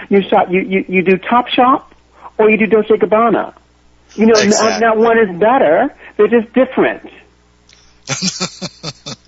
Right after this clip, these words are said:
Speaker 1: You know, they're just
Speaker 2: Well,
Speaker 1: very different.
Speaker 2: And it, you can take something from Topshop and mix it with good, good shoe and a,
Speaker 1: And we
Speaker 2: uh,
Speaker 1: love that.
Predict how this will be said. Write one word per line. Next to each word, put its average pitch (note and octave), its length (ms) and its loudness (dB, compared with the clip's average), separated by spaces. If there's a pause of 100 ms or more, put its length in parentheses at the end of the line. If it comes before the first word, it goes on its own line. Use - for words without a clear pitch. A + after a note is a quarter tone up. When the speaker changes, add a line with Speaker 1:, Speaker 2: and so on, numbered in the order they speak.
(160)
Speaker 1:
You A3+ 100 0
know, A3+ 100 4
they're A3+ 100 2
just G#3+ 80 -2
Speaker 2:
Well, F3 160 2
Speaker 1:
very A3 140 2
different. G3+ 480 -8 (840)
Speaker 2:
And C3 140 -2
it, B2+ 140 -4
you B2+ 120 -6
can C3 140 -8
take D3+ 260 -4
something C#3 300 -6
from G2+ 140 -20
Topshop A2 880 -4
and G#2 140 -12
mix A#2 260 -6
it G2+ 100 -10
with G2+ 140 -14
good, G#2+ 320 -6
good A#2+ 240 -6
shoe A2+ 500 -4
and G2 100 -6
a, F#2 240 -4
Speaker 1:
And A3 100 2
we A#3 80 2
Speaker 2:
uh, A3+ 80 2
Speaker 1:
love B3+ 220 2
that. D#3 340 -2